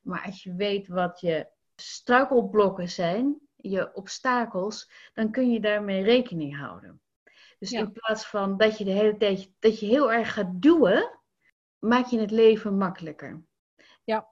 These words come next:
Speaker 1: En dus, eh, die heb ik. Die, eh, er zit een waanzinnig mooi werkboek bij. En dat is allemaal online invulbaar.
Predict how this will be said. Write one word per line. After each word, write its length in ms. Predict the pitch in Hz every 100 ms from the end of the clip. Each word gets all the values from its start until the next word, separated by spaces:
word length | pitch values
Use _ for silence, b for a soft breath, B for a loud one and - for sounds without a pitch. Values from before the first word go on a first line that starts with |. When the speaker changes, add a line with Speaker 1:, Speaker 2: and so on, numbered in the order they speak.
| _
Speaker 1:
En 380 | 214 208 202 196
dus, 320 | 202 208 -
eh, 220 | - 196 202
die 400 | - 185 269 262
heb 180 | 233 294
ik. 360 | 466 - - -
Die, 360 | 202 233 233 220
eh, 480 | 214 208 202 196 196
er 160 | - _
zit 320 | - - 285
een 120 | 233 226
waanzinnig 640 | 285 262 214 349 403 -
mooi 240 | 277 277
werkboek 520 | 262 269 254 233 247 220
bij. 280 | 247 240 247
En 100 | 208
dat 120 | 214
is 80 | 226
allemaal 360 | 254 240 220
online 600 | - 226 220 262 277 240
invulbaar. 880 | - 202 190 294 285 247 247 254 -